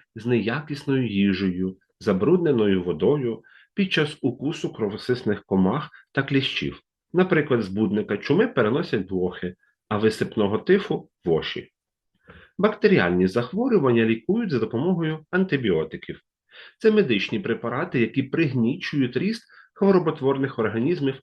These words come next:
або вбивають їх. Поширенню хвороботворних бактерій запобігають,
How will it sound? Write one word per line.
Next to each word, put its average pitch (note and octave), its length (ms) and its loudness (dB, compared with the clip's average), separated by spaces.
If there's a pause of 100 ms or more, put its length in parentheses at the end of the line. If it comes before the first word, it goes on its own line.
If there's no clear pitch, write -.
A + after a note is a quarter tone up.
або D#3+ 300 0
вбивають G#2+ 500 0
їх. - 160 -10 (640)
Поширенню A2+ 520 2
хвороботворних A2+ 760 2
бактерій G3 540 0 (220)
запобігають, D#3+ 880 0